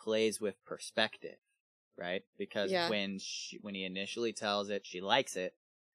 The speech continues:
Speaker 2: Mm-hmm.
Speaker 1: But then he says some fucked up shit that makes her not like it.
Speaker 2: Yeah, 'cause she thought sh-, she was
Speaker 1: The hero.
Speaker 2: y-, the hero, and turns out
Speaker 1: Nah, she's
Speaker 2: he's
Speaker 1: the villain.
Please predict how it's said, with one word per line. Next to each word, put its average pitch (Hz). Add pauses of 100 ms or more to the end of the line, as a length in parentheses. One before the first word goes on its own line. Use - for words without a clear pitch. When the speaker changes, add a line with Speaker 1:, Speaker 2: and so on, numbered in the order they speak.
Speaker 2:
Mm-hmm. 190
Speaker 1:
But -
then 147
he 156
says 185
some 160
fucked 175
up 214
shit 147
that 139
makes 143
her 113
not 135
like 92
it. - (760)
Speaker 2:
Yeah, 185 (340)
'cause 254
she 269
thought 208
sh-, - (300)
she 226
was 156
Speaker 1:
The 127
hero. 127
Speaker 2:
y-, 90
the 214
hero, 214
and 175
turns 196
out 202
Speaker 1:
Nah, 127
she's -
Speaker 2:
he's 220
Speaker 1:
the -
villain. 113